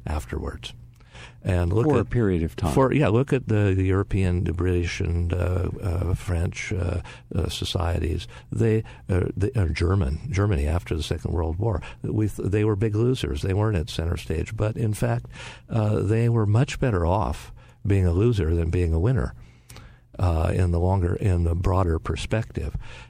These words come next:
Speaker 1: And, uh, Russia today is certainly better off than it was during the time of the,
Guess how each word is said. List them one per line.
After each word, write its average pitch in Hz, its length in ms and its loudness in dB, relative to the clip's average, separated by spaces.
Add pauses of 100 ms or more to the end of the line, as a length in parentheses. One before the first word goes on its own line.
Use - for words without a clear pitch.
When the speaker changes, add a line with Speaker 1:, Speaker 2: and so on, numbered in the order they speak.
(100)
Speaker 1:
And, 90 480 2
uh, 92 240 0 (100)
Russia 98 480 0
today 95 460 0 (180)
is 98 100 -2
certainly 101 280 2
better 92 320 2
off 87 260 0
than 87 140 0
it 87 80 0
was 87 300 0
during 85 440 0
the 82 80 0
time 85 400 0
of 80 220 -2
the, 80 280 -2